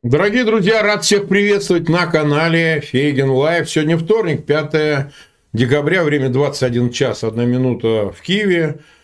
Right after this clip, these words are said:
двадцать два часа, одна минута в Москве, и мы проводим очередной стрим. У нас снова в гостях Андрей Андреевич Пьянковский, как и всегда, по вторникам. Андрей Андреевич, рады вас видеть.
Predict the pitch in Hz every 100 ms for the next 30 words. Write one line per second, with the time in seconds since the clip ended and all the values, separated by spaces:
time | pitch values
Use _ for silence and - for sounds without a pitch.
0 | _ - 120 127 135 123 151 170 - 156
1 | 147 139 139 139 139 139 123 117 113 -
2 | 139 180 151 123 139 135 113 120 113 107
3 | 117 110 117 113 - 156 147 113 104 -
4 | 127 120 107 110 104 147 127 117 117 120
5 | 117 117 - 110 107 160 180 - 139 -
6 | 104 107 98 - 98 123 160 160 95 -
7 | 139 156 143 123 120 135 131 165 175 113
8 | 117 127 113 - 90 82 80 _